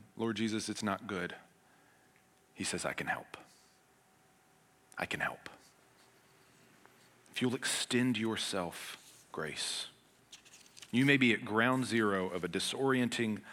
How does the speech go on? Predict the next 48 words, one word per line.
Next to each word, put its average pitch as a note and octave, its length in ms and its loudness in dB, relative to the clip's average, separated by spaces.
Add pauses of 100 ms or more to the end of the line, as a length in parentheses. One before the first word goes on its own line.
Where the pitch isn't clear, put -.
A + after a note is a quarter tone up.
(280)
life-changing G2 920 2 (340)
event. E2+ 460 -4
It B2 100 -2
may C3+ 140 2
not A#2+ 180 2
change A2+ 400 0
the G2 120 -2
world, A2+ 480 -2
but G2 100 0
it F#2 80 -2
has F#2+ 100 -2
been F2 160 -4
Krakatoa A#2+ 680 0
to - 120 -2
you. D#2+ 280 -6 (1800)
And E2+ 100 -6
you're E2 60 -2
disoriented A#2 480 2
because G2 220 -2
you F#2 60 -8
feel G2 160 -4
like F2 160 -2
you - 60 -6
should F2 180 -2
be D#2+ 100 -8
better, E3+ 440 2 (540)
you - 60 -2
should - 140 2
be F#2+ 60 -2
farther F#2+ 400 2
along, A#2+ 460 2
you A#2 60 -2
should - 120 0
be G2+ 60 2
a F2+ 40 2
better E2+ 160 -2
Christian, F3 540 2
"I - 60 -2
should - 120 -2
be G#2 60 0
a F#2 40 -2
better E2+ 140 -2
husband, E3 400 2
I A#2 40 -2
should - 120 -8
be F#2+ 60 -2
a E2+ 40 -6
better, F2+ 240 -6